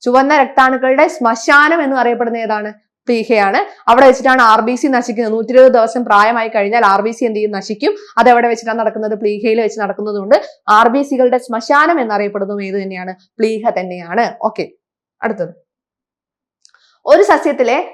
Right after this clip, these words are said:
രണ്ട് പുഷ്പങ്ങൾക്കിടയിൽ നടക്കുന്ന പരാഗണം. ഒരു സസ്യത്തിലെ, ഒരു സസ്യമാണ്, സെയിം പ്ലാന്റ് ആണ്, അതിലെ രണ്ട് പുഷ്പങ്ങൾ തമ്മിൽ നടക്കുന്ന സ-, ആ, പരാഗണത്തിന് എന്താ പറയാന്ന്? എന്താ പറയാ?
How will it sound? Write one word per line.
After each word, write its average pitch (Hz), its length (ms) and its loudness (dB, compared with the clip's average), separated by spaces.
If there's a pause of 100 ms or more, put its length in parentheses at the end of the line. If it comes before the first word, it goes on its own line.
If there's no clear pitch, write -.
(120)
രണ്ട് 285 300 4
പുഷ്പങ്ങൾക്കിടയിൽ 294 880 0
നടക്കുന്ന 233 500 -2
പരാഗണം. 208 500 0 (320)
ഒരു 233 160 -2
സസ്യത്തിലെ, 262 640 2
ഒരു 220 160 2
സസ്യമാണ്, 220 500 2 (400)
സെയിം 285 200 6
പ്ലാന്റ് 277 340 4
ആണ്, - 540 0
അതിലെ 302 400 4
രണ്ട് 262 240 4
പുഷ്പങ്ങൾ 262 420 0
തമ്മിൽ 233 220 -2
നടക്കുന്ന 214 460 -4
സ-, - 240 -2
ആ, 202 80 0 (100)
പരാഗണത്തിന് 220 540 2
എന്താ 196 200 -4
പറയാന്ന്? 175 440 -6 (720)
എന്താ 240 120 -2
പറയാ? 202 360 0